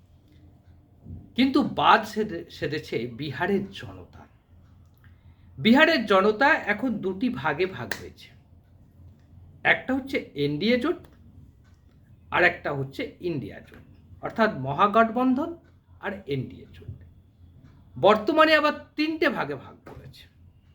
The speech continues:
ভাগ হয়েছে। একটা তথাকথিত বিজেপি জোট, একটা হচ্ছে নীতিশ কুমারের নিজস্ব ক্যারিসেমা, আর মহাগঠবন্ধন।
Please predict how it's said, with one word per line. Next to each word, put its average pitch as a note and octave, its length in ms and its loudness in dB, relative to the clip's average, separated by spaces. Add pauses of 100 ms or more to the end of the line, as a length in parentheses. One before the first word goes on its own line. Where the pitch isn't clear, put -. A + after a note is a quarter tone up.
ভাগ C3 220 -6
হয়েছে। - 380 -20 (920)
একটা G#3+ 340 4
তথাকথিত C#4+ 840 -2
বিজেপি A#3+ 540 0
জোট, D4+ 380 -2 (1120)
একটা G3+ 260 2
হচ্ছে C4+ 180 0
নীতিশ G#3 460 0
কুমারের C#4+ 420 4 (220)
নিজস্ব B3 460 -4
ক্যারিসেমা, C#4+ 580 -2 (1000)
আর G3+ 200 4 (640)
মহাগঠবন্ধন। C#3 920 -8